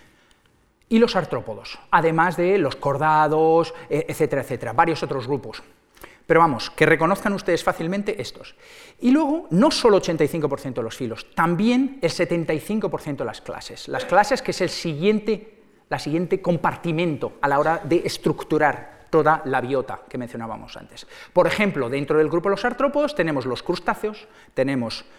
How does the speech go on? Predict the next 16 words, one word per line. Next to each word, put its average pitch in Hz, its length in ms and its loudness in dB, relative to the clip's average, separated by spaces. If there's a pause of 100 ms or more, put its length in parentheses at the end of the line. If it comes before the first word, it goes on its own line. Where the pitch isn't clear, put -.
(120)
los, 135 380 -4 (200)
eh, 127 100 -12
quelicerados, 185 680 0 (220)
tenemos 135 440 -2
los 143 200 -2
insectos 185 580 -2 (180)
y 170 100 -2
tenemos 143 400 0
los 123 280 0 (160)
miriápodos. 120 640 -4 (800)
Estos, - 540 2 (500)
est-, - 300 -4
bueno, 214 180 -2
este - 160 -6
sí - 120 -2
había, 127 220 -2